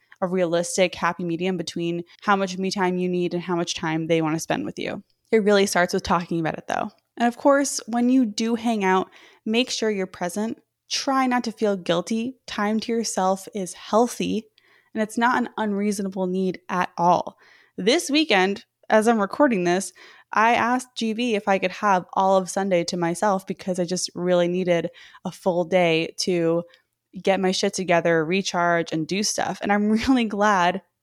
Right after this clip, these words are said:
that I asked him because I feel a lot better. You know, it's three o'clock on a Sunday and I still have a lot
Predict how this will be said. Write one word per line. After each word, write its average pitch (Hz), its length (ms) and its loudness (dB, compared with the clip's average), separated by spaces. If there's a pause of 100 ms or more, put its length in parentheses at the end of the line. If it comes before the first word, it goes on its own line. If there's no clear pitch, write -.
that 196 200 2
I 196 60 6
asked 214 360 0
him 180 180 2
because 190 320 -2
I 220 100 2
feel 233 280 0
a - 20 2
lot 190 300 2
better. 175 400 2 (360)
You 202 100 0
know, 196 180 4
it's 175 200 0
three 202 240 2
o'clock 208 380 2
on 185 100 -2
a 202 100 -2
Sunday 202 460 2
and 170 100 2
I 175 80 2
still 190 200 -2
have 190 240 2
a 180 60 -2
lot 185 300 2